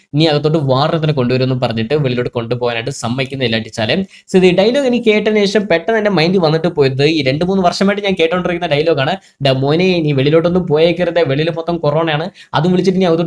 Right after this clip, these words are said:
വന്നേക്കരുതെന്ന് പറഞ്ഞ ഡയലോഗാണ് ഇപ്പൊ എനിക്ക് കേട്ടോണ്ടിരിക്കുന്നത്. So, എനിക്ക് ആ ഡയലോഗ് പെട്ടെന്ന് മൈൻഡിലേക്ക് വന്ന് നമ്മുടെ ടീച്ചർക്ക് ഇങ്ങനെ പറയുന്ന ടൈമിൽ കൊറോണ ചെറുതായിട്ട് ഒരു സോഷ്യൽ മെസ്സേജ്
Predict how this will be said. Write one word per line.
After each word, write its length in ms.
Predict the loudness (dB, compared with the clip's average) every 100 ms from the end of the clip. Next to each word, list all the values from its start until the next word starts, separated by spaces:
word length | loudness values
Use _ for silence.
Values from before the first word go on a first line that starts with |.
| 2
വന്നേക്കരുതെന്ന് 600 | 2 2 2 0 0 0 0
പറഞ്ഞ 180 | -2 -2
ഡയലോഗാണ് 400 | -2 0 0 0 -2
ഇപ്പൊ 120 | 0
എനിക്ക് 160 | 0 2
കേട്ടോണ്ടിരിക്കുന്നത്. 640 | 2 2 2 0 0 0 -2 -4 -10 -20 -6
So, 60 | 2 2
എനിക്ക് 180 | 4 2
ആ 20 | 2
ഡയലോഗ് 260 | 2 2 2
പെട്ടെന്ന് 240 | 2 2 2
മൈൻഡിലേക്ക് 320 | 2 0 0 0
വന്ന് 120 | 0
നമ്മുടെ 160 | 0 0
ടീച്ചർക്ക് 260 | 0 -2 0
ഇങ്ങനെ 140 | 0 0
പറയുന്ന 240 | -2 -2 -2
ടൈമിൽ 220 | -2 -2 -2 -2
കൊറോണ 200 | -2 -2 -2
ചെറുതായിട്ട് 300 | -2 -2 -2
ഒരു 80 | -4
സോഷ്യൽ 240 | -4 -2 -2
മെസ്സേജ് 240 | -4 -4